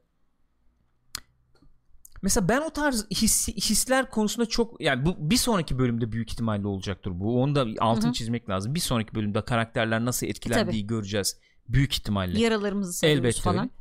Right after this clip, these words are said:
Speaker 1: Ve onu görmek istiyorum. Onun adına
Speaker 2: Hı hı,
Speaker 1: söyleyeyim ben
Speaker 2: hı hı.
Speaker 1: bunu. Bazen kazanırsın, kaybetmişin gibi buruk
Speaker 2: Evet.
Speaker 1: tat bırakır. Bazen kaybedersin ama kazanmışın gibi olur. Bu Sıkı Dostlar'da hep veriyoruz ya
Speaker 2: Hı hı.
Speaker 1: örnek mesela.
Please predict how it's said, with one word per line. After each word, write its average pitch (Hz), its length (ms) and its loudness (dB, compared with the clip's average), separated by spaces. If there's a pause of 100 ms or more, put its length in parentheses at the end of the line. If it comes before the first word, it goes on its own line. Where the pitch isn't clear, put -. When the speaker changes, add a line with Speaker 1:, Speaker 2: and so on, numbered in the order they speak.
Speaker 1:
Ve - 80 -6
onu 185 280 4
görmek 156 340 4
istiyorum. 117 320 -2
Onun 165 180 2
adına 123 180 0
Speaker 2:
Hı 120 40 2
hı, 110 40 -2
Speaker 1:
söyleyeyim - 380 0
ben 101 60 0
Speaker 2:
hı 101 40 0
hı. 104 60 -2
Speaker 1:
bunu. 240 200 -6 (300)
Bazen 208 540 2
kazanırsın, 185 680 2 (580)
kaybetmişin 185 680 2
gibi 123 220 -2
buruk 131 120 0
Speaker 2:
Evet. 190 140 2
Speaker 1:
tat 101 200 -2
bırakır. 92 340 -4
Bazen 220 340 4
kaybedersin 180 680 2
ama 202 220 2
kazanmışın 143 600 0
gibi 98 120 -4
olur. 90 220 -2 (340)
Bu 143 40 -4
Sıkı 156 300 -2
Dostlar'da 151 480 0
hep 160 120 0
veriyoruz 147 400 2
ya 107 100 2
Speaker 2:
Hı - 40 4
hı. - 40 2
Speaker 1:
örnek - 200 0
mesela. 101 400 -2